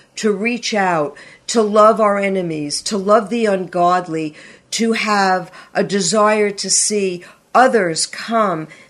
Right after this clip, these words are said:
to the saving knowledge of Yeshua, of Jesus as the Messiah. And Joseph of Arimathea was an example for us in going to get the body of the Lord, because,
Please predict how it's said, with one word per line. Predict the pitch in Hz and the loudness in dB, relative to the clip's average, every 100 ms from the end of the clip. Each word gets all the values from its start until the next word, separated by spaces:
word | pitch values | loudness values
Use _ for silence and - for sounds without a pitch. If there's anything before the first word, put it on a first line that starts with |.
| - | -6
to | 208 | -4
the | 175 | 0
saving | - 226 214 196 196 185 | 0 2 2 2 -2 -2
knowledge | 185 180 165 151 151 - - _ - | 0 0 0 -4 -6 -12 -20 _ 2
of | 233 214 | 4 4
Yeshua, | 196 190 - - 170 151 151 - | -2 -2 -2 -4 -2 -2 -4 -4
of | 185 - | -6 -6
Jesus | - 240 233 175 175 175 | -6 -6 -4 -4 -2 -2
as | 170 160 | -2 -4
the | 160 | -8
Messiah. | 156 - 160 151 147 147 - - - | -8 -6 -4 -2 -4 -6 -10 -18 -6
And | 202 - | -4 0
Joseph | 254 330 339 349 | 2 2 -2 -4
of | 240 196 | -4 0
Arimathea | 202 220 226 226 202 - - 208 196 160 165 - - | 2 2 2 -2 -6 -6 -2 0 0 -2 -4 -12 -10
was | 170 214 220 | 0 0 2
an | 226 | -2
example | 214 170 202 233 311 339 247 | -2 -4 -2 0 -2 -4 -8
for | 175 - 156 143 | -8 -8 -4 -4
us | 135 139 - - - _ | -4 -6 -8 -10 -18 _
in | - 185 | -4 -2
going | 170 202 214 233 233 | 0 2 4 2 -2
to | - 190 | -6 -6
get | - 214 196 - | -4 -4 -4 -6
the | |
body | 175 185 190 202 220 208 | -6 -2 0 0 -2 -6
of | 185 170 | -8 -6
the | 180 | -6
Lord, | 165 180 180 160 156 - - - _ | -6 -4 -4 -4 -8 -14 -20 -20 _
because, | 214 202 196 208 202 196 190 - | -8 -6 -4 0 2 2 0 -6